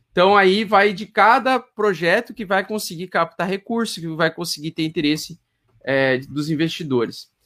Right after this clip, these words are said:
E os investidores, eles estão bem interessados na Terra Luna, por quê? E a Terra Luna, né,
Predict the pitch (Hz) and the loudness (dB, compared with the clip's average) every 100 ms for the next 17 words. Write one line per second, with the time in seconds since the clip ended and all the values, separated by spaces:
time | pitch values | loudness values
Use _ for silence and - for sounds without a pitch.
0 | _ _ - 202 233 254 269 269 185 208 | _ _ 2 4 6 4 4 2 6 8
1 | 269 233 220 214 202 202 - 196 247 285 | 8 6 4 2 -2 -2 2 2 2 -4
2 | - - _ _ - 127 208 277 262 233 | -16 -20 _ _ -8 4 6 6 6 4
3 | 208 185 196 196 196 196 180 180 170 180 | 4 6 6 4 -2 0 0 0 0 -2
4 | 196 - 196 165 147 143 147 175 175 160 | -2 0 0 0 -2 -2 -2 -2 -2 -2
5 | 196 147 151 | -2 -2 -4